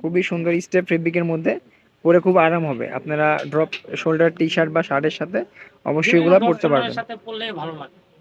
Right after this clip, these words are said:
Speaker 1: নেক্সট কোনটা দেখবো? অ্যাশ কালার।
Speaker 2: জি, অ্যাশ কালার।
Speaker 1: লাইট
Speaker 2: এটাও
Speaker 1: অ্যাশ
Speaker 2: তিন
Speaker 1: কালার।
Speaker 2: পকেট।
Speaker 1: খুবই সুন্দর। ভাইয়া, কালারটা কিন্তু খুবই সুন্দর। পকেটগুলো কিন্তু সেম, সামনে দুইটা এবং পিছনে
Speaker 2: পিছনের
Speaker 1: একটা।
Speaker 2: পকেটে কোনো চেন দেওয়া আছে।
Speaker 1: চেন দেওয়া আছে,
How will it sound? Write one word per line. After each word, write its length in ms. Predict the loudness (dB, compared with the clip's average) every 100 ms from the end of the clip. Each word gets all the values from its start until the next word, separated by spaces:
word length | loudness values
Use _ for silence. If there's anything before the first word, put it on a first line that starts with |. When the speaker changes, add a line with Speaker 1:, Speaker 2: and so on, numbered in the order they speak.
| _ _ _ _ _ _ _ _ _ _ _ _ _ _ _ _ -20 _ _ _ _
Speaker 1:
নেক্সট 240 | 4 4 4
কোনটা 200 | 4 6
দেখবো? 300 | 4 0 -10 -14 _ -20 -20 -20 _ -20 -20 -20 _ _ _ _ _ _ _ _ _ _ 0
অ্যাশ 240 | 2 4
কালার। 280 | 4 4 0 -8 _ _
Speaker 2:
জি, 100 | -20 -20 -10
অ্যাশ 220 | -10 -6
কালার। 200 | -10 -10 _ -2
Speaker 1:
লাইট 180 | 4 6
Speaker 2:
এটাও 60 |
Speaker 1:
অ্যাশ 140 | 6 2
Speaker 2:
তিন 100 | 0
Speaker 1:
কালার। 200 | 0 -2
Speaker 2:
পকেট। 240 | -10 _ _ _ _ _ _ _ _
Speaker 1:
খুবই 180 | -4 -2 0
সুন্দর। 260 | 2 2 2 -2 -10 -16 _ -2
ভাইয়া, 160 | -2 2
কালারটা 260 | 0 2 0
কিন্তু 120 | 0
খুবই 160 | -2 -4 -4
সুন্দর। 180 | -6 0 2
পকেটগুলো 360 | 2 2 0 -2
কিন্তু 140 | -2 -4
সেম, 140 | -6 -6 -10 -14 -8
সামনে 280 | -4 -2 -2 0
দুইটা 220 | 0 4 4
এবং 80 | 2 0
পিছনে 100 | -2
Speaker 2:
পিছনের 240 | 0 0 0
Speaker 1:
একটা। 80 | 0
Speaker 2:
পকেটে 220 | 0 0 -2
কোনো 80 | -4 -4
চেন 120 | -4 -4
দেওয়া 140 | -6
আছে। 100 | -6 -2
Speaker 1:
চেন 100 | 2 4
দেওয়া 160 | 4 2
আছে, 120 | -4